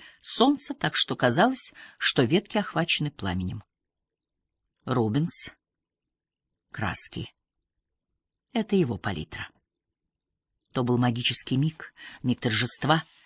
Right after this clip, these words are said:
миг преображения, такой миг, когда отчетливо видишь, как решения, казавшиеся такими трудными, вдруг предстают как очевидные.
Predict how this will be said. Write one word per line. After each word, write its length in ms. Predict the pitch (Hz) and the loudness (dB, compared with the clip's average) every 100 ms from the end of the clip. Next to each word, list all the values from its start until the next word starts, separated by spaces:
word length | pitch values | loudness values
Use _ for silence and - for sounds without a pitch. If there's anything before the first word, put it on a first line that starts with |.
| _ - | _ -4
миг 240 | 123 - | -4 -2
преображения, 760 | - 120 113 120 147 165 127 104 _ _ _ | -2 0 0 2 4 4 2 -2 _ _ _
такой 320 | - 135 147 139 | 2 4 6 6
миг, 240 | 147 160 | 4 2
когда 300 | 143 135 135 | 2 4 4
отчетливо 600 | - 131 - 147 - 135 | 4 2 2 0 0 -2
видишь, 420 | 131 143 135 - - - | 0 0 0 -2 -4 -4
как 220 | - 151 139 | 2 2 4
решения, 460 | 131 - 160 175 | 4 6 8 6
казавшиеся 680 | - 127 135 156 - 127 123 | 6 4 4 2 2 2 0
такими 360 | 123 - 131 | 0 0 0
трудными, 420 | 123 139 151 156 156 | 0 0 2 4 4
вдруг 280 | 117 135 | 2 -2
предстают 520 | - 143 - 143 151 - | -2 0 2 4 2 0
как 200 | 156 165 | -2 0
очевидные. 640 | - 175 190 120 98 | 2 2 0 -2 -4